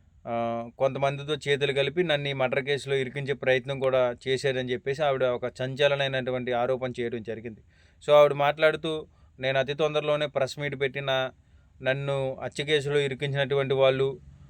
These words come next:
నన్ను ఇబ్బంది పెట్టినటువంటి వాళ్ళందరినీ కూడా నేను, ఆ,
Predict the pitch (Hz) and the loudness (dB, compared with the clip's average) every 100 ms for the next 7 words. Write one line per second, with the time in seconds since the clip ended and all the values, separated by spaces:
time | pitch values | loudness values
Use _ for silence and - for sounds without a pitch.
0 | - - 131 135 127 120 147 147 143 135 | -20 -2 -2 2 0 4 4 4 0 0
1 | 143 135 139 139 135 135 131 127 131 139 | -2 0 0 0 2 4 4 2 2 0
2 | 139 135 135 147 139 135 131 - - - | 0 2 2 2 -2 -4 -6 -10 -20 -20
3 | - - - - - - 123 117 113 | -20 -20 -20 -20 -20 -16 -10 -8 -8